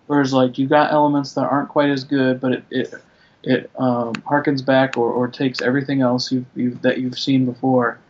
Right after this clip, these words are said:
You know, it's making a kind of a commentary on it. I guess they could, they, anyone could say that. Whether or not that's in their intention, I, I,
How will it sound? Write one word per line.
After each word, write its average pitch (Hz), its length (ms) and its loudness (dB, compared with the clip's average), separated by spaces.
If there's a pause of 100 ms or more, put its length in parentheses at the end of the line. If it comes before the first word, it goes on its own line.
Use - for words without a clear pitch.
(380)
You 131 100 4
know, 120 140 4
it's 123 160 -2
making 139 260 2
a 123 80 0
kind 143 220 0
of 127 120 0
a 123 60 -8
commentary 127 580 0
on 110 180 -10
it. - 140 -16
I 139 100 -2
guess 170 260 2
they 165 160 4
could, 160 200 -4
they, 165 200 4 (240)
anyone 160 340 2
could 123 160 -10
say 156 220 2
that. 117 320 -8 (340)
Whether 147 240 4
or 143 40 2
not 139 180 2
that's 135 240 0
in 113 140 -8
their 123 200 -4
intention, 139 380 -6
I, 117 300 -6
I, 127 60 -8